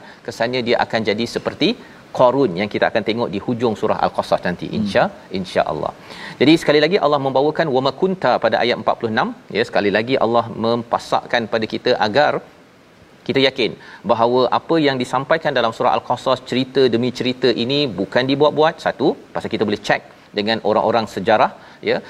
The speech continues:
Speaker 1: Tetapi lebih daripada itu ialah kita bercakap tentang ini bukan daripada Nabi Muhammad, tetapi ia datang daripada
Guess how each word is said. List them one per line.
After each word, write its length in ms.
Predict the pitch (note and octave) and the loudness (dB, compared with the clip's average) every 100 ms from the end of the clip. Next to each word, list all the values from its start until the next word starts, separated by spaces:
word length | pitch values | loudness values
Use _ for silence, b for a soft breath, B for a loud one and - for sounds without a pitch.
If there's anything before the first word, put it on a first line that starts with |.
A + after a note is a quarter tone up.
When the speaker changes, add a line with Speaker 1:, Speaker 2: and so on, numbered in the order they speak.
| B | B
Speaker 1:
Tetapi 220 | A#2 A#2 C#3+ G#2 | -4 -2 0 2
lebih 180 | D3+ E3 B2 | 4 4 4
daripada 300 | A2+ A2 G#2+ G2+ | 0 0 -4 -4
itu 160 | D3 C3+ F#2+ | -2 -2 0
ialah 260 | G#2+ G#2 F3+ - - - | 2 2 0 -4 -20 -12
kita 120 | A2 A2 | -6 -2
bercakap 320 | G#2+ G2+ A#2 - | -2 0 0 -2
tentang 260 | G#2+ A#2 E3+ A3+ - - - A2 | -4 0 -2 -4 -16 -20 -6 -2
ini 160 | B2 A2+ F#2+ | 0 -2 -2
bukan 280 | A2 - A#2 G2 | -4 -2 -2 0
daripada 320 | F#2 G2+ F#2+ F#2 G2 | 0 0 2 2 0
Nabi 160 | F#2 F#2+ | 0 -2
Muhammad, 360 | E2+ C3 D#3+ G3 - B - | 0 0 2 0 -4 B -14
tetapi 240 | - - G2 F#2+ | -8 -6 -2 0
ia 80 | G2 | 2
datang 220 | G#2 - G#2+ F#2+ | 2 0 0 -2
daripada 240 | E2+ F2 | -2 -4